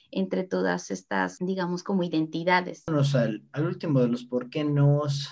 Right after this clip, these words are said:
Speaker 2: Diana. Aquí te vamos a pedir, te, te estaríamos pidiendo así como que la piedra filosofal, la, <laughs> la, la
Speaker 1: <laughs>
Speaker 2: respuesta a todas las preguntas,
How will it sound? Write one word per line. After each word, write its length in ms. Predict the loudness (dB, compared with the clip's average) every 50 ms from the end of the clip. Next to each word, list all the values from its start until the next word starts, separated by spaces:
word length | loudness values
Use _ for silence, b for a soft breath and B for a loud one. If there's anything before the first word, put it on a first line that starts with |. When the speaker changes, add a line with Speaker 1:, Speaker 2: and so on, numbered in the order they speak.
| -6 -2
Speaker 2:
Diana. 680 | 0 2 4 4 4 4 2 0 -2 -2 -4 -6 -8 -10
Aquí 360 | -10 -10 -8 -4 -2 -2 0 2
te 100 | 4 4
vamos 380 | 4 6 8 8 8 8 6
a 100 | 4 4
pedir, 320 | 2 2 0 0 -2 -4 -6
te, 140 | -10 -14
te 160 | -8 -2 -2 -2
estaríamos 540 | 2 2 2 4 4 4 4 2 0 0
pidiendo 600 | 2 0 0 2 4 2 4 6 6 6 6 6
así 320 | 4 4 2 0 -2 -2 0
como 260 | 0 0 0 0 -2
que 80 | -4 -4
la 220 | -4 -6 -4 -2
piedra 300 | -2 0 0 2 0 0
filosofal, 1040 | 0 -2 -2 -4 -6 -8 -12 -14 -6 -4 -2 0 0 0 0 0 2 2 2 2 2
la, 320 | 0 -4 -8 -10 -14 -10 _
<laughs> 560 | -2 -2 -2 -2 -6 -12 -16 -20 -20 -20 -14 -10
la, 360 | -8 -6 -6 -4 -4 -4 -2
la 160 | -2 -2 -2
Speaker 1:
<laughs> 40 | 0
Speaker 2:
respuesta 600 | 0 -2 -2 -2 0 2 4 4 4 2 0 0
a 80 | 0
todas 220 | 2 4 4 6 6
las 160 | 4 2 0
preguntas, 720 | -2 -2 -2 -2 0 0 0 0 2 4 4 4 4 2